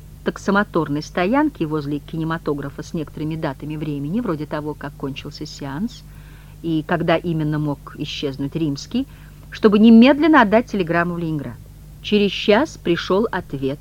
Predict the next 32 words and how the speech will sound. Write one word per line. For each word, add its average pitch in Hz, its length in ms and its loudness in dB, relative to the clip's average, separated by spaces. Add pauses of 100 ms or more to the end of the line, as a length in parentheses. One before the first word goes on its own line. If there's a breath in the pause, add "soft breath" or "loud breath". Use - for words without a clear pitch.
(160)
к - 60 -8
вечеру 165 340 -4
пятницы, 151 540 -6
что - 180 2
Римский 202 400 2
обнаружен 180 540 2
в 175 100 2
номере 233 320 4
четыреста 233 580 -4
двенадцатом 175 800 0
гостиницы 240 640 0
«Астория» 156 640 -2
в - 80 -10
четвертом 220 560 0
этаже, 160 460 -2 (280 loud breath)
рядом 349 300 4
с - 100 -2
номером, 294 360 6
где 208 100 6
остановился 220 460 2
заведующий 202 500 2
репертуаром 170 540 -2
одного 156 320 -2
из 147 100 -4
московских 147 560 -8
театров, 277 460 -2 (280 loud breath)
гастролировавших 208 1080 2
в - 40 -18
то 175 120 -2
время 156 340 -4 (240 loud breath)
в 151 60 -6
Ленинграде. 139 580 -6